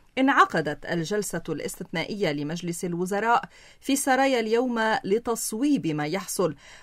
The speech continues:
والذي يسيء إلى القضاء وإلى النظام المصرفي، علماً أن رئيس حزب القوات اللبنانية حذر من أن المسرحية السياسية القضائية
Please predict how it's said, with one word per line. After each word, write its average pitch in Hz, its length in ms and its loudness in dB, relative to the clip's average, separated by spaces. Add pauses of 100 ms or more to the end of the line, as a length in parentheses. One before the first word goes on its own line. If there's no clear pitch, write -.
والذي 208 360 2
يسيء 240 420 0
إلى 240 200 0
القضاء 208 580 0
وإلى 202 300 2
النظام 196 420 0
المصرفي، 190 600 -2 (540)
علماً 175 500 2 (120)
أن 180 140 0
رئيس 151 360 -2
حزب 170 320 -2
القوات 170 440 -2
اللبنانية 208 640 0
حذر 196 500 0
من 156 140 -4
أن 233 240 -4
المسرحية 156 880 -2
السياسية 165 680 -4
القضائية 165 800 -2